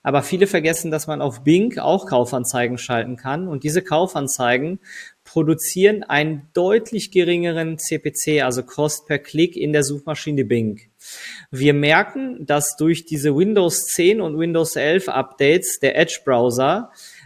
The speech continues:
also sozusagen der Microsoft-Browser, deutlich öfter ver-, ähm, verwendet wird. Das heißt also auch Kunden, potenzielle Kunden im Maschinenbau benutzen nicht immer Chrome und Firefox und Safari,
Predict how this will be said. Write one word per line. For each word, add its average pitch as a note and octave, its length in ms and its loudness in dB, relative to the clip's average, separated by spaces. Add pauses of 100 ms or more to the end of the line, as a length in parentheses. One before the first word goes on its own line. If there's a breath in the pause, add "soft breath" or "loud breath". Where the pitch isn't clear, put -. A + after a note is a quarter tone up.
also C3+ 300 2
sozusagen C#3 720 0
der C3+ 100 2
Microsoft-Browser, C#3 1120 -2
deutlich D3+ 680 0
öfter D3 280 -6
ver-, - 200 -14
ähm, C3 380 -4
verwendet C#3+ 500 -2
wird. F#3+ 360 0
Das C#3 180 -6
heißt C#3 260 0
also C#3 200 -2
auch E3 360 4
Kunden, F#3+ 640 0
potenzielle E3+ 580 -2
Kunden D#3+ 280 -6
im D3+ 80 -2
Maschinenbau C#3+ 680 0
benutzen D3 440 -2
nicht D#3+ 220 -4
immer D3+ 200 -2
Chrome D3+ 340 2
und C3+ 140 -4
Firefox C#3+ 540 0
und C3+ 100 -6
Safari, D3+ 640 2